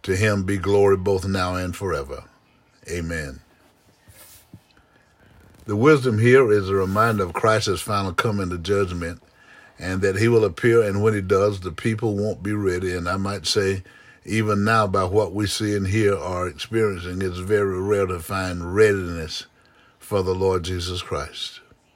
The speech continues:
As we know, God destroyed the whole world by water,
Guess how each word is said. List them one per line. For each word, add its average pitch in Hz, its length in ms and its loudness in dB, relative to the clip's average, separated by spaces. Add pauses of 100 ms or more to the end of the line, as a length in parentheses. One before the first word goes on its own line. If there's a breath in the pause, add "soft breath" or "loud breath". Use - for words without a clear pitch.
(760 loud breath)
As 107 200 0
we 131 200 4
know, 117 340 8
God 107 480 2
destroyed 107 540 0
the 101 100 0
whole 113 300 4
world 107 420 4
by 95 160 -2
water, 95 540 0